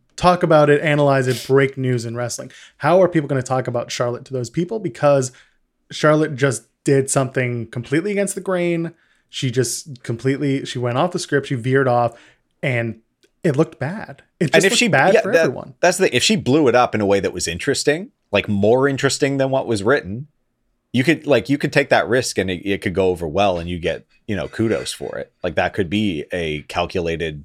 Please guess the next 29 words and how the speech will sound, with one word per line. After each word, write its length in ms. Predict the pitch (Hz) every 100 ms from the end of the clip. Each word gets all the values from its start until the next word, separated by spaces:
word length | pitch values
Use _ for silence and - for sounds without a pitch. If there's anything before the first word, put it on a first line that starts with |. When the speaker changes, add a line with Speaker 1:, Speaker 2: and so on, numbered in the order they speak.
| _ _ -
Speaker 2:
good 320 | 98 98 73
risk. 440 | 87 101 - - -
It's 100 | 98
just, 320 | 104 92 - _ _ _ _ _
you're 200 | - 107
complaining 480 | 107 110 - 120 117
about 200 | 104 92
something 340 | - 90 87 80
with 160 | 80
no 160 | 90 82
better 260 | 80 76 67
ideas. 680 | 65 78 80 50 55 - - _
Like, 140 | 110 107
she 100 | 147
didn't 200 | 170 190
go 140 | 139
out 100 | 139
Speaker 1:
Right. 100 | 120
Speaker 2:
there 180 | 123 104
with 140 | 101
an 120 | 113 104
alternative 600 | 101 123 127 110 98 87
that 180 | 92 104
ma-, 120 | 101
that 180 | 92 90
did 160 | 104 101
anything. 600 | 95 120 - - 85 117 -
<laughs> 40 |
Like, 1040 | 160 - - 160 - 151 233 - - -